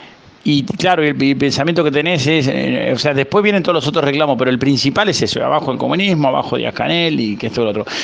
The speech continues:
Que cuando estaba Fidel Castro se lo hicieron también una vez, pero no, no, también lo mismo que ahora, no pasó nada. Lo que pasa es que ahora a través de la, de las redes sociales se, se aumenta mucho más.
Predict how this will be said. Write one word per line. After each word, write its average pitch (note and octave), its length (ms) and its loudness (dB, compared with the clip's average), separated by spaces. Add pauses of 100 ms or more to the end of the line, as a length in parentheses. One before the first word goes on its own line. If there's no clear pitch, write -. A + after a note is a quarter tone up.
Que - 100 -4
cuando D#3 160 4
estaba F#3+ 220 2
Fidel D3+ 200 0
Castro D#3+ 300 0
se A#2+ 120 -2
lo B2+ 60 2
hicieron B2+ 320 0
también B2+ 240 0
una B2 160 2
vez, C#3+ 240 0
pero A#2+ 200 0
no, A#2 280 0
no, A#2+ 160 2
también D#3+ 320 0
lo D#3 60 0
mismo F3 200 2
que D3 80 2
ahora, G3 200 4
no E3+ 80 2
pasó F3+ 240 0
nada. G#3 320 -2 (720)
Lo C3+ 140 0
que C#3 40 0
pasa E3 140 2
es F3+ 40 2
que F3+ 40 2
ahora F3+ 120 6
a E3+ 40 4
través D#3 240 4
de D#3 80 2
la, A#2+ 400 2
de B2 120 -4
las A2+ 120 -4
redes C3 220 0
sociales C#3 420 0
se, A2+ 320 -2
se - 100 -2
aumenta B2+ 360 2
mucho C3+ 240 0
más. A#2 160 0